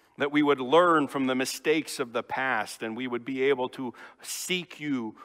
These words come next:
more heartedly and be wise in not repeating those mistakes. But more importantly, we thank you for your Son.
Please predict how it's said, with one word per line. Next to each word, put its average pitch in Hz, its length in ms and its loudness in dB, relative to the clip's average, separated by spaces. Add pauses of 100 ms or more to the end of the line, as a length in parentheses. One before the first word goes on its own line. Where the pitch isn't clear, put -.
more 143 240 2
heartedly 127 680 0
and 110 140 -4
be 131 120 -4
wise 127 800 0
in 127 140 -6
not 127 180 -2
repeating 139 540 -6
those 107 260 -8
mistakes. - 760 -14 (1040)
But 117 80 -10
more 156 320 6
importantly, 120 720 -4 (640)
we 135 140 -2
thank 139 320 0
you 135 80 -2
for 131 200 -6
your 113 160 -6
Son. 110 540 -8